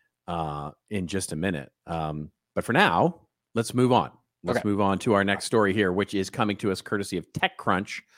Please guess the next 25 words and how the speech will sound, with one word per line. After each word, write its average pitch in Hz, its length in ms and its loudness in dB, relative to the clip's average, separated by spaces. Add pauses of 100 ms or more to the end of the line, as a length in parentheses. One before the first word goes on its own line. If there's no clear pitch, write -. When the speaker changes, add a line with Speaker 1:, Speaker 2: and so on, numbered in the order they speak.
(420)
Speaker 1:
Um, 92 440 6 (320)
although 156 160 0
there, 160 220 4
I, 139 160 2
I 139 80 4
have 139 240 2
to - 80 -12
say, 175 120 2
there 127 120 0
seems 175 260 -2
to 185 80 -8
be 143 120 0
a 110 40 0
number 107 400 0
of 85 120 -2 (580)
outlets 107 340 0
kind 139 380 -4
of 120 120 -4
reporting 117 540 -2
on 196 180 0
this 214 320 -2
now, 208 440 -6
this 113 260 -2
idea 113 460 2
of 104 140 0